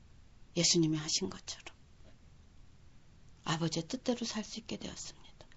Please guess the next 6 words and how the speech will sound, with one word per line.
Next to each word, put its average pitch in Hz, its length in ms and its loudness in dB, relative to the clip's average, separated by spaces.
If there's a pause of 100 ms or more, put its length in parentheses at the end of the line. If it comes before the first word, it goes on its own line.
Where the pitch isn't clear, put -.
(140)
예수님처럼 240 800 12 (240)
거룩하게, - 640 4 (320)
예수님처럼 262 880 12 (140)
사랑하며, 226 640 4 (320)
예수님처럼 262 760 12
겸손하게, 214 720 8